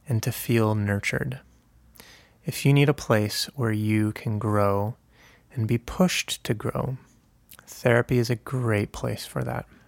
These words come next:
Again, this, this is where, when we start to think about mental health as a way to promote growth, to promote good life, um, this is where therapy shines, when it's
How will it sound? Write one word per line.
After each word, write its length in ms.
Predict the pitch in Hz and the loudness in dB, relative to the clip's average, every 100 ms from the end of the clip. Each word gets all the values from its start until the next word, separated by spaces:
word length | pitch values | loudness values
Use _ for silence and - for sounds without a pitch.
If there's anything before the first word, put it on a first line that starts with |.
| _ - | _ -6
Again, 340 | 127 135 117 113 | 2 4 4 4
this, 300 | 131 - - - | 2 0 -8 -6
this 260 | 160 135 - | 0 0 2
is 220 | 156 - | 0 2
where, 580 | 123 120 113 113 113 - _ - _ _ _ | 4 6 6 4 2 -4 _ -20 _ _ _
when 180 | 139 123 | 2 4
we 100 | 117 | 6
start 340 | - - 117 | 4 4 4
to 80 | 135 | 2
think 240 | - 120 120 | -2 -2 2
about 400 | 113 110 113 - _ _ - | 4 6 4 -4 _ _ -4
mental 380 | 113 110 117 117 | 0 2 2 2
health 460 | - 107 117 - - | 4 4 2 -6 -6
as 240 | 107 104 | -4 -2
a 80 | 107 | -2
way 200 | 104 101 | 0 0
to 140 | - | -4
promote 540 | - - 117 104 104 - | -8 -2 0 2 0 -6
growth, 720 | - 107 107 113 - - - _ _ _ - | -2 2 4 2 -6 -14 -18 _ _ _ -8
to 140 | - | -6
promote 760 | - 120 110 107 107 - - - _ | -2 2 4 4 2 -6 -10 -14 _
good 400 | - 120 117 - | -2 2 2 0
life, 560 | 104 104 110 - - - _ _ - | 0 0 0 -4 -10 -12 _ _ -4
um, 300 | 117 107 135 - _ _ | -2 -2 -4 -8 _ _
this 200 | 165 - | -2 0
is 120 | 196 | 2
where 140 | 170 143 | 4 2
therapy 400 | - 110 110 117 | 2 2 2 -2
shines, 600 | - - 143 143 - - _ - | -2 -2 -2 -4 -6 -12 _ -4
when 220 | 131 110 | 0 2
it's 360 | 107 - - | 2 0 -6